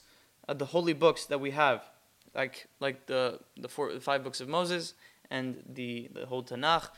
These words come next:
the Talmud, everything that comes after, the Zohar, Tikkunei Zohar,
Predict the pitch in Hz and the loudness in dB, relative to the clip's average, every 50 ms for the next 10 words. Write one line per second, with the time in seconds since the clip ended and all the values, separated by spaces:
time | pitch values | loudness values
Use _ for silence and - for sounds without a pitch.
0 | - - - - 120 - - 123 113 127 151 175 180 170 151 - - _ _ _ | -20 -18 -12 -12 -10 -8 -6 -4 -4 0 0 0 0 0 -2 -6 -14 _ _ _
1 | _ _ - - 147 135 127 147 139 123 120 127 117 - 151 156 - - 139 123 | _ _ -10 -8 -8 -6 -6 -6 -8 -8 -8 -8 -6 -4 -4 -4 -4 -6 -10 -8
2 | 127 120 123 139 160 165 160 156 - - - - 135 135 147 160 165 151 151 165 | -6 -2 4 8 8 8 8 6 2 -4 -14 -12 -12 -8 -4 -2 -2 0 2 4
3 | 165 156 151 151 | 6 6 6 4